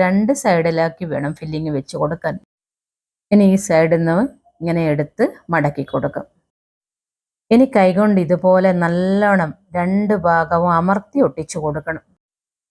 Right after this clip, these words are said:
ഇതിങ്ങനെ പ്രത്യേകം ശ്രദ്ധിക്കണം. ഇത് രണ്ട് ഭാഗവും നല്ലോണം അമർത്തി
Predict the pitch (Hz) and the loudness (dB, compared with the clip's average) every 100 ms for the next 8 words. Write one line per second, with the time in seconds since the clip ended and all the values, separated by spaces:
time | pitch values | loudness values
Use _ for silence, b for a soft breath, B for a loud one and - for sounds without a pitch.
0 | _ _ 220 226 240 254 247 196 220 220 | _ _ 0 2 4 4 2 0 4 4
1 | 233 240 269 214 156 151 151 156 175 202 | 4 2 0 0 -2 -6 -8 -8 -4 0
2 | 190 180 190 202 190 180 170 175 185 190 | 0 2 0 0 2 2 2 2 2 2
3 | 175 180 190 175 170 196 214 _ | 0 0 0 0 -2 -4 -6 _